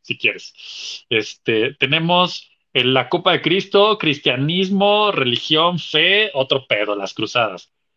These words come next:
Y pues, algo que a mí me encanta de esta cuarta peli es que dijeron,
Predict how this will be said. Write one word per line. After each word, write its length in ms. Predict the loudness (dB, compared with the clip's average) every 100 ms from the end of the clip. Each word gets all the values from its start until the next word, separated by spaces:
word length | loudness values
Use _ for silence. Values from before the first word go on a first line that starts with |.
| _ _ -6
Y 80 | -6
pues, 420 | -2 -2 -2 -10 _ _ 0
algo 260 | 4 4 4
que 120 | 2
a 40 |
mí 220 | 4 2
me 100 | 2
encanta 400 | 2 2 2 4
de 60 | 2
esta 340 | 2 0 -2 _ _ 0
cuarta 360 | 0 2 0
peli 220 | 2 2
es 80 | 0
que 80 | -2
dijeron, 400 | 0 2 2 -4